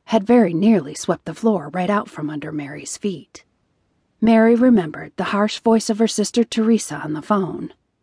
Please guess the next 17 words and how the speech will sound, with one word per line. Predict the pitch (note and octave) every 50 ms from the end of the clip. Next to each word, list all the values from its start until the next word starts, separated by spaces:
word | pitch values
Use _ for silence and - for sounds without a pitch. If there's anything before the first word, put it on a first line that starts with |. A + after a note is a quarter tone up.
| _ _ _ _ - - - - _ -
"Mary, | - C#4+ D4+ C#4+ C#4 C#4 C4+ C4+ C#4 C4+ - _ _ _ _ -
Mom | C4+ C#4 E4 E4 D#4 C#4
and | B3+ A#3
Dad | A#3 B3 A#3+ A3 G#3+ G#3
are | F#3 F3
dead. | F3 G3+ G#3+ F#3+ F3 F3 - F#3+ A3 - _ _ _ _ _ _ _
You | - B3 C4
had | B3+ G3
better | A#3 B3 A#3+ B3 B3
come | - - B3 A#3+ A#3
home." | F#3+ F3+ F3+ F3 D#3+ D#3+ D#3+ D#3+ F3 - - _ _ _ _ _ _ _ _ -
No | B3+ C#4 D4 D4+
other | C4 G3 F3 E3
explanation, | E3 D#3 - - - - G3 G3+ A3+ B3 C#4+ D#4 - - E3 D3+ - - - - -
just | - C4 B3 -
those | C#4 C4 A#3+ -
words. | G#3+ F#3 G3 A#3 D#4 F4+ B3+ D#3+ - - - - - -